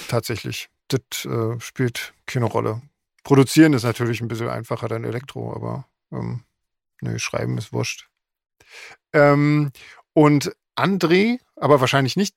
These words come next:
nicht André mit Doppel-E wie gerade, sondern, äh, der fragt, worauf bei der Einbettung von Schlagzeug in elektronische Musik, ähm, zu achten ist. Irgendwie.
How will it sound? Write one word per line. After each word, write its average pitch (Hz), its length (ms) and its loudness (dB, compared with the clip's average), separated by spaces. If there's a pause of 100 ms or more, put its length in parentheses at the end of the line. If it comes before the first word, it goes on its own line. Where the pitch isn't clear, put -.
nicht 160 320 -2
André 151 200 2
mit 143 160 0
Doppel-E 170 360 2
wie 151 120 -2
gerade, 143 320 0
sondern, 147 420 -2
äh, 131 280 -4
der 131 140 -2
fragt, - 480 -6
worauf 139 520 0
bei 139 100 4
der 139 240 0
Einbettung 170 460 2
von 135 180 -4
Schlagzeug 117 1160 -4
in 131 120 -2
elektronische 135 560 0
Musik, 147 500 0 (400)
ähm, 127 340 0 (560)
zu - 120 0
achten 117 380 -2
ist. - 300 -8 (1200)
Irgendwie. 110 580 -2